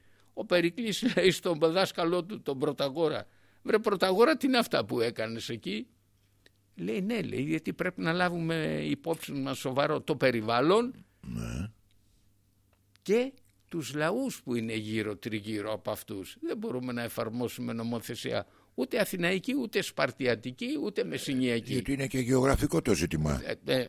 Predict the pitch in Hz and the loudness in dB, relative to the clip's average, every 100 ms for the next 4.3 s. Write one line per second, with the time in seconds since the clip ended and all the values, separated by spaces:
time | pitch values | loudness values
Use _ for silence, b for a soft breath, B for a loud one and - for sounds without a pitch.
0 | - 156 - 190 240 185 - 135 - 156 | -4 -2 0 0 2 2 0 -8 -4 0
1 | 127 196 214 214 226 - 240 170 160 143 | 2 0 0 -2 0 0 0 0 0 0
2 | 156 143 131 156 139 175 147 170 165 151 | 2 2 2 4 4 4 4 6 6 8
3 | 170 160 165 156 151 175 135 - - - | 10 12 12 12 10 10 10 6 -8 -14
4 | - 87 62 | -6 -4 -4